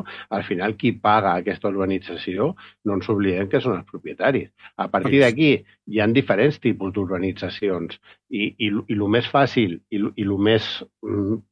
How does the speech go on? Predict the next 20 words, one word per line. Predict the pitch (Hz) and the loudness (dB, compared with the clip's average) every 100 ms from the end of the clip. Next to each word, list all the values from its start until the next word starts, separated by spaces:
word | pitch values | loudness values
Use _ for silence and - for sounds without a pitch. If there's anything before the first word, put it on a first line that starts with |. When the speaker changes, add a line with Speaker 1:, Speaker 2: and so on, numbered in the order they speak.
| _ _ | _ _
Speaker 1:
anava | 110 107 | 0 4
a | 110 | 4
dir | 113 | 4
còmode, | 113 120 98 90 | 4 4 2 0
però | 95 | -2
no | 95 95 | -2 0
és | 104 | 0
la | |
paraula, | 95 90 101 98 85 87 | 0 0 0 0 -2 -4
o | - | -4
sigui, | 104 95 | -4 -4
lo | 101 101 | -2 0
més | 110 107 | 2 2
fàcil | 139 135 120 101 - | 0 2 2 0 0
i | 110 101 | 0 2
lo | |
més | 101 110 - - | 2 0 -2 2
pràctic | 120 123 - 92 - - - - _ | 2 2 -4 -8 -8 -14 -16 -16 _
per, | - 101 98 - | 0 0 0 0
per, | 98 95 92 | 2 2 0